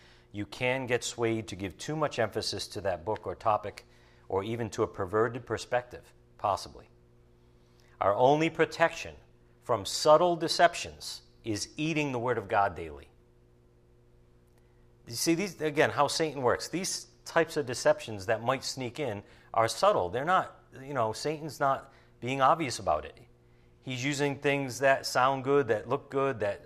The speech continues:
seem like truth, and may have truth in them. But he'll use those things to sneak the lies in, right? That's how he operates. So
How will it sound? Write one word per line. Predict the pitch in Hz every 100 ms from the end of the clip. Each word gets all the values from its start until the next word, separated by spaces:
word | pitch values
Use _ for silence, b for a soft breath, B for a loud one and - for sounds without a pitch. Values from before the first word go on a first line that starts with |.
| -
seem | - - 135 139
like | 139 131
truth, | - 131 131 - b b b
and | 135
may | 151 170
have | 170 180
truth | 196 190
in | 233 247
them. | 90 - - _ _ _ _ _ _ _ _ b b b b -
But | 156
he'll | 156
use | 156 202 190
those | 165 156
things | 175 160
to | 135
sneak | - 147 143
the | 139
lies | 160 180 101
in, | 80
right? | 78 120 165
That's | - 117
how | - 127
he | 123 101
operates. | - 117 110 76 - - - - b b b b b
So | - - 135 123 117